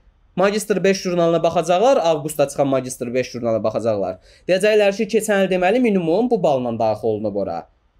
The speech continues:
Yəni bu balla keçid olunub. Yəni oldu, bu mənadadır. Bunu da dedim, ümid edirəm ki, bir qarışıqlıq qalmamış olar. Nəsə qarışıqlıq qalıbsa ağlınızda, rəylərdə qeyd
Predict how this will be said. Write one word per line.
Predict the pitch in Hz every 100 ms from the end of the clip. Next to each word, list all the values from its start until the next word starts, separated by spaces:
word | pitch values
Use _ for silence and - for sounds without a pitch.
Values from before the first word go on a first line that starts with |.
| _ _
Yəni | 147 160 160
bu | 185
balla | 156 127 123
keçid | 113 127 -
olunub. | 110 107
Yəni | 156 151 -
oldu, | 165 185 233 240
bu |
mənadadır. | 220 160 135 131 82 69 - _ _ - _
Bunu | 196 269
da | 233
dedim, | 185 175 196 220 - _
ümid | 170 220
edirəm | 202 180 170 156
ki, | 151 196
bir | 175 156
qarışıqlıq | 151 147 - 131 -
qalmamış | 156 160 143 135 139
olar. | 135 127 180 214 - _ -
Nəsə | 220 233 185
qarışıqlıq | 170 165 - 170 165
qalıbsa | 160 180 180 151
ağlınızda, | 135 135 131 135 214 226
rəylərdə | 165 147 139 190 160
qeyd | 147